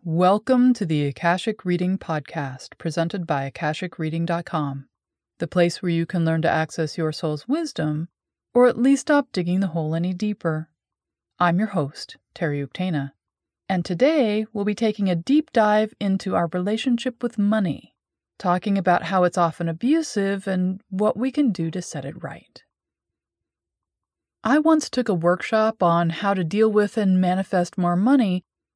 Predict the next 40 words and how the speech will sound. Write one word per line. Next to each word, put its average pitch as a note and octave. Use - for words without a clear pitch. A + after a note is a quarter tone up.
from A3
a A3
fairly D4+
well-known G#3
life E3+
coach. -
They F3+
were G#3
going A#3
through B3+
some A3+
of G#3
the F3+
most F3
common A3+
points G3
about D#3
setting C#3
intention, F#3+
knowing D3+
what C#3+
you're E3
worth, G3
abundance F#3
flows F#3+
if D#3+
you D#3
have D#3
the D3+
right C#3+
mindset, G3
and G3
so E3
on, D#3+
when G#3
one A3+
of C#4
the D4
participants F#3+
interrupted. -